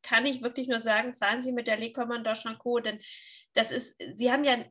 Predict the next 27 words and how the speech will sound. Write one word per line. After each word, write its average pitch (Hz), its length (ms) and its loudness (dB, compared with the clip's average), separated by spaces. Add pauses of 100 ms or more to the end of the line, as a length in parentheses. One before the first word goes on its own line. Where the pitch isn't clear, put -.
nicht 247 300 -4
nur 262 100 2
letztes 226 400 -2
Jahr 220 120 4
bewiesen, 240 760 0
dass 208 240 -2
Sie 196 340 -6
mit 208 140 -8
dem 196 180 -4
ersten 220 580 2
französischen 240 880 -2
Eisbrecher, 208 680 2
der 190 280 -2
auch - 120 -10
das - 300 -10
erste 240 500 4
Schiff 285 360 4
ist, - 200 -6
der 196 100 2
erste - 380 0
Eisbrecher, 240 500 2
der 214 160 -2
nur 302 260 2
für 285 100 2
Passagiere 226 640 2
gebaut 208 600 2
wird 175 380 0